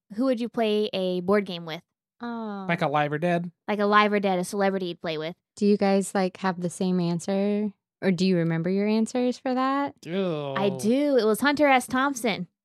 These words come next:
Speaker 2: Would you say the same now?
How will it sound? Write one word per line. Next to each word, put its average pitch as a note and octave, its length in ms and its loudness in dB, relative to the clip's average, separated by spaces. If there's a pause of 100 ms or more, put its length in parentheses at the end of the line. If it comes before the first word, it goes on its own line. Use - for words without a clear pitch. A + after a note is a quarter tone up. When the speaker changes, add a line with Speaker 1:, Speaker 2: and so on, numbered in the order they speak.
(420)
Speaker 2:
Would F#3+ 360 4
you G3+ 360 6
say G#3 400 4
the F#3 120 2
same F3 720 0 (520)
now? F3+ 520 -2